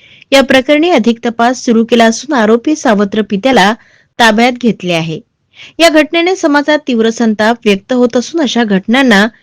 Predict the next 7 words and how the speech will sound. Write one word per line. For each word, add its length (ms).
आळा 280
घालण्यासाठी 680
कठोर 400
उपाययोजना 640
करण्याची 480
मागणी 460
नागरिकांकडून 880